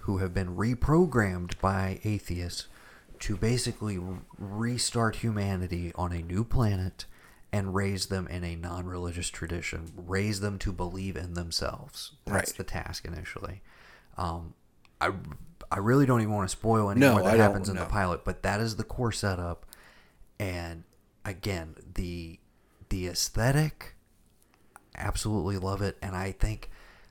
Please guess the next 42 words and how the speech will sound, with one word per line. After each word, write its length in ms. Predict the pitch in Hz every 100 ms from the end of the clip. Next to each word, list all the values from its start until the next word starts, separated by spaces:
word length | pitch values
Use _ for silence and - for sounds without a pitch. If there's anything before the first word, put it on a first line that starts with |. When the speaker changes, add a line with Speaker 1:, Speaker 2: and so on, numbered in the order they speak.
| -
Speaker 1:
the 80 | -
fact 340 | - 127 170 -
that 120 | 131
it's 200 | - -
not 280 | 113 107 -
married 640 | 98 104 143 123 101 90 -
to 500 | 90 92 85 82 85 - _ _ -
any 300 | 101 113 117
pre-exist, 760 | - - 113 127 - 104 110 107
like, 240 | 101 - - - - - - - - _ -
only 340 | 143 156 139 -
somebody 320 | - 120 110
like 160 | 101 98
Ridley 280 | 110 104
Scott 340 | 95 - 120 -
could 200 | 107 90
get 220 | 104 104
this 240 | 110 92 107
made 260 | 104 110
on 180 | 101 95
television 640 | 92 104 104 95 98 92 95
Speaker 2:
Right. 160 | 110 101
Speaker 1:
with 160 | 101
this 180 | 107 98
budget 380 | - 110 113 95
level, 260 | 98 98 98
because 380 | 101 - 101 - _ _
there 140 | - 82
is 220 | 113 127
no 120 | 135
pre-existing 680 | 113 117 113 92 110 - 104
I 140 | 98 101
P 440 | 104 92 90 90
that 80 | -
Speaker 2:
Nope. 60 | 147
Speaker 1:
it's 100 | -
coming 240 | 104 85
from. 220 | 85 85 -
It 140 | 107
has 240 | 101 104 87
these 200 | 92 -
touchstones 680 | - 120 - 113 101 95